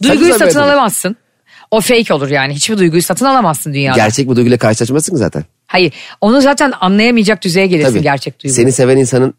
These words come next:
Speaker 1: e, ne için sevdiğini bilemezsin. Mesela Altan mesela bizde para yok da seven insanların <laughs> paranın için sevmediğini biliyoruz yani.
Speaker 2: Ya da sevmeyenlerin niye sevmediğini de biliyoruz.
Speaker 1: Tabii, ne yapsın benim cebimdeki
Speaker 2: Paramız yok çünkü. <laughs>
Speaker 1: Ne yapsın benim cebimdeki bin beş yüz lirayı? <laughs>
Speaker 2: Yani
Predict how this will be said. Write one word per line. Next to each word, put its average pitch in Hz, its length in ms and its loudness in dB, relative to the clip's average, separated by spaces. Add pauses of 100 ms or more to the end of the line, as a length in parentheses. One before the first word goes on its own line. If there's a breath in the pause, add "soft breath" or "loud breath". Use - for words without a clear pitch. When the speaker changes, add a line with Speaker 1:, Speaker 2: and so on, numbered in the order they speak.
Speaker 1:
e, 104 260 2
ne 117 80 4
için 117 160 0
sevdiğini 120 360 2
bilemezsin. 135 300 0
Mesela 98 220 -2
Altan 113 220 -2
mesela 113 220 -4
bizde 113 160 0
para 139 180 0
yok 190 140 0
da 101 80 2
seven 110 240 0
insanların 117 360 2 (380)
<laughs> 262 360 -2
paranın 147 300 2
için 165 140 0
sevmediğini 147 440 2
biliyoruz 160 300 4
yani. 95 220 -2 (580 loud breath)
Speaker 2:
Ya 214 80 0
da 220 80 2
sevmeyenlerin 220 680 0
niye 202 140 0
sevmediğini 180 460 -2
de 165 100 0
biliyoruz. 139 260 2
Speaker 1:
Tabii, 120 80 2
ne 135 40 2
yapsın 147 220 0
benim 135 120 2
cebimdeki 247 200 2
Speaker 2:
Paramız 247 220 -2
yok 208 160 0
çünkü. - 280 -4 (140)
<laughs> - 340 -8
Speaker 1:
Ne 120 80 2
yapsın 139 300 2
benim 135 120 2
cebimdeki 117 280 2
bin 113 120 2
beş 110 140 2
yüz 95 100 -6
lirayı? 95 200 -2
<laughs> - 60 2 (1700 loud breath)
Speaker 2:
Yani 262 200 0